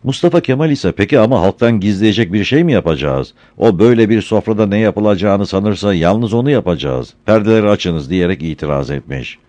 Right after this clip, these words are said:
Başka bir öyküye göre gizli tutma çabalarının sefahat söylentilerinin çıkmasına yol açacağını da eklemiş. Başka bir gün İstanbul'da Moda Burnu'nda bir yatta içki içerken kadehini çevresini saran teknelerdeki insanlara doğru kaldırmış ve,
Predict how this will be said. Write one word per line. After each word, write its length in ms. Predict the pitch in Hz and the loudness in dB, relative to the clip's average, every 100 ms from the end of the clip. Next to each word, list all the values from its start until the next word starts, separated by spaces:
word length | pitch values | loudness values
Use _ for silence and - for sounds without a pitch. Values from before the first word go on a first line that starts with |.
| _ _ _ _ - - | _ _ _ _ -20 -6
Başka 340 | 110 135 - 170 | -2 0 2 4
bir 100 | 160 | 4
öyküye 440 | 113 120 - 127 | 4 2 2 0
göre 240 | 120 110 82 | 0 0 -2
gizli 440 | 64 87 69 98 | -2 -4 -2 -6
tutma 320 | 101 87 104 | -6 -6 -6
çabalarının 580 | - 87 76 69 69 90 | -2 -2 0 -2 -4 -6
sefahat 560 | - 101 - 87 123 - | -4 -4 -2 -2 -2 -2
söylentilerinin 800 | 101 80 78 73 78 80 80 104 | -2 0 -2 -4 -4 -4 -2 -6
çıkmasına 520 | - 87 95 104 101 | -6 -6 -4 -2 -2
yol 180 | 101 123 | 0 2
açacağını 580 | 98 90 78 82 90 76 | 0 -2 -2 -2 -2 -2
da 80 | |
eklemiş. 600 | 71 69 71 65 64 - _ _ _ _ _ _ _ _ _ _ - | -4 -6 -8 -8 -10 -14 _ _ _ _ _ _ _ _ _ _ 0
Başka 360 | 151 - 190 | 0 2 2
bir 120 | 165 139 | 4 2
gün 160 | 147 | 0
İstanbul'da 680 | 92 - 90 117 95 85 87 | -2 -2 -2 0 -2 0 0
Moda 360 | 85 101 82 | 0 0 0
Burnu'nda 500 | 71 73 80 73 69 | -2 -4 -4 -4 -2
bir 140 | 90 82 | -2 -2
yatta 400 | 73 85 - 87 | -2 -4 -2 -4
içki 320 | 82 - 117 | -4 -4 -6
içerken 520 | 95 85 71 85 90 | -2 -2 -2 -2 -4
kadehini 540 | 87 104 101 101 117 117 | -2 0 0 0 -2 -2
çevresini 500 | 107 98 95 123 104 | -2 -2 -2 -4 -2
saran 260 | 98 101 | 0 0
teknelerdeki 720 | 107 107 101 90 87 90 104 | 0 -2 -2 0 0 -2 -4
insanlara 580 | 98 87 87 80 82 90 | -4 -2 -2 0 -2 0
doğru 220 | 85 80 | 0 -2
kaldırmış 580 | 82 80 78 85 82 82 | -2 -2 -2 -4 -4 0
ve, 180 | 82 | 0